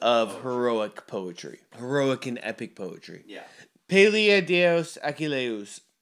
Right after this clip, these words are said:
Speaker 1: Epithets are super important to the Greeks.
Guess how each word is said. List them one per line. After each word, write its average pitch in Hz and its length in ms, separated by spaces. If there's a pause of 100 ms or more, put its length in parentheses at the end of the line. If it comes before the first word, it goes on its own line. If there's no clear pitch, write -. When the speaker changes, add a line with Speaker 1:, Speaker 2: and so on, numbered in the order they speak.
(140)
Speaker 1:
Epithets 247 520
are 180 120
super - 560
important 135 460
to 104 80
the 82 100
Greeks. - 420